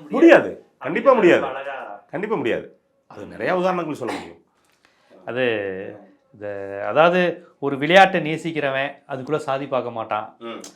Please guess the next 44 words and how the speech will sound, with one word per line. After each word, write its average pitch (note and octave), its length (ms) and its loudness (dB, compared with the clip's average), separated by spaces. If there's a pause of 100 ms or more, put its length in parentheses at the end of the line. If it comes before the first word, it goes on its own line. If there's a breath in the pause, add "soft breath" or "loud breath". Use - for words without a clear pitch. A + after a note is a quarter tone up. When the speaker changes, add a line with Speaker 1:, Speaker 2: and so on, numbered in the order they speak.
(200 soft breath)
Speaker 1:
ஒரு C#3 160 -6
கலையை G#3 300 8
நேசிக்கிறவன் E3+ 680 -2
அதை D#3 240 2
அந்த E3+ 160 -2
மாதிரி G#3 220 2
சில்லறத்தனமான G3 460 -2
விஷயங்கள் E3+ 340 -6
உள்ள E3 120 0
நுழையாதுங்கிற D3 480 2
Speaker 2:
அதை B2+ 60 2
Speaker 1:
மாதிரி. D#3 160 6
Speaker 2:
பார்த்தான்னா A3 380 4
அவனுக்குள்ள F3 260 4
கலை E3 240 6
இருக்காது. A2+ 440 0
Speaker 1:
கலை A3 240 8
இருக்காது, E3+ 420 4 (120)
அந்த C#3+ 180 -2
மாதிரி D#3 280 6
அந்த C#3+ 180 4
உணர்வு. D3+ 420 0 (140 soft breath)
Speaker 2:
ஆ. A#2+ 40 -12
Speaker 1:
அதனால G#3 500 6 (260)
ஒரு D#3+ 160 0
வியாபாரத்தன்மை A#3+ 800 10
நுழைஞ்சா G#3+ 360 4
கூட A#3+ 180 6
அந்த G3 140 4
கலையினுடைய F#3 500 0
அழகு E3 400 0
சிதைஞ்சிரும், D3+ 360 -8
அந்த C3+ 160 -4
அழகியல் D#3+ 300 4
Speaker 2:
கண்டிப்பா - 0 -
Speaker 1:
தன்மை C#3 240 -4
Speaker 2:
போயிடும். - 60 -14
Speaker 1:
போயிடும். C#3 140 -6
Speaker 2:
கண்டிப்பா D#3+ 260 -2
போயிடும். D3+ 240 -2
Speaker 1:
மலேசியா E3 300 2
வாசுதேவனுடைய B2+ 800 -6
வாழ்க்கைங்கிறது B2+ 580 -6
உதாரணம். B2 380 -4